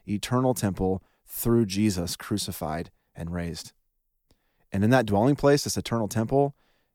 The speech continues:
you and me will commune with him forever, feasting and drinking the fruit of the vine together, delighting over each other. That's what Jesus is doing right now in us, and what lies ahead in store for us,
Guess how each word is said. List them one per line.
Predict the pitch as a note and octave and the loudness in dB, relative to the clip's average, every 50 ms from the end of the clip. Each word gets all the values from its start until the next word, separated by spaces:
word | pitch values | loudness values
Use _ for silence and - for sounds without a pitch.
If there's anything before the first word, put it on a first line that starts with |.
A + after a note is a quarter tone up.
| _ _ _ | _ _ _
you | _ F#2 F#2 G#2 A#2 C3+ | _ -2 2 4 6 6
and | C#3 A#2 G#2 | 6 6 4
me | G2+ G#2+ A#2+ C3+ | 2 2 2 2
will | C3 A2 G2 | 2 2 0
commune | F#2 - - G2 F#2+ G2+ G#2+ A#2 A#2 A#2 F#2+ G2 | -2 -2 -4 -2 -2 0 2 2 0 0 -2 -2
with | G2 G#2+ G#2 - | 0 -2 -2 0
him | - G#2+ G2 F2+ F2 - _ _ _ | -2 -4 -4 -4 -6 -10 _ _ _
forever, | - - - G2+ G2 G2+ F2+ F#2 F2 F2 - _ _ _ _ _ _ _ | -16 -6 -2 0 0 0 0 -2 -6 -8 -10 _ _ _ _ _ _ _
feasting | _ - - - C3 C#3 - - D#3 D3 D3 D3 D3 C#3+ - - _ _ _ _ _ | _ -6 2 4 4 4 4 2 2 2 2 2 0 -2 -6 -12 _ _ _ _ _
and | - F#2+ F#2 F2+ | -4 -2 -2 0
drinking | F#2 G#2+ A#2+ A#2 A#2+ C3+ A#2+ | 2 0 0 2 2 2 2
the | A2+ | 2
fruit | - - - A2+ A2 A2 | 0 0 0 0 0 0
of | - F2+ - | -2 -6 -8
the | G2 | -6
vine | E2+ - F#2+ F#2 F#2+ F#2 | -4 -2 -2 0 0 -2
together, | E2 E2+ - E2+ E2 E2+ E2 E2 - _ _ _ _ _ _ _ _ _ _ _ | -4 -6 -6 -4 -4 -4 -6 -8 -10 _ _ _ _ _ _ _ _ _ _ _
delighting | - G2+ G2 G2 G#2 G#2+ G#2+ A2+ A2 G#2 | -4 -4 0 4 4 6 6 6 4 2
over | F#2+ F2+ F#2 E2+ | 2 0 -2 -6
each | E2+ - - - | -6 -6 -6 -6
other. | E2 E2 E2+ E2 D#2+ - _ _ _ _ _ _ _ _ _ _ _ _ _ _ _ _ _ _ | -6 -6 -8 -10 -12 -14 _ _ _ _ _ _ _ _ _ _ _ _ _ _ _ _ _ _
That's | - A2+ B2 - | 6 6 6 6
what | - B2+ | 6 4
Jesus | G2+ - A#2 A#2 G#2+ G#2+ F2+ F#2+ | 4 4 2 2 2 2 -2 -4
is | F2 | -4
doing | E2+ G2 F#2 F#2 | -2 -2 -2 0
right | F#2 F#2 F2+ D2+ D#2 | 0 -2 -2 -2 0
now | F#2+ F#2+ F#2 E2+ F2 F2+ - | 0 0 0 0 -4 -6 -6
in | F#2 F2+ F#2 | -4 -2 -2
us, | F#2+ F2+ F#2 - - - - - _ _ _ _ _ _ _ _ _ _ _ _ _ | -2 -4 -4 -6 -10 -12 -12 -16 _ _ _ _ _ _ _ _ _ _ _ _ _
and | - A#2 A#2+ | 2 4 4
what | B2 A2 | 4 6
lies | A2 A2 G#2+ G#2+ G2+ | 6 6 6 6 2
ahead | G2+ F2+ F#2+ A2 A2 | 0 0 2 2 2
in | G#2 G2 | 2 2
store | F#2+ - - G2 G#2 G2+ | -2 0 0 0 0 0
for | - F2 E2 | 0 -4 -4
us, | - F#2+ - - - - | -4 -6 -8 -10 -12 -14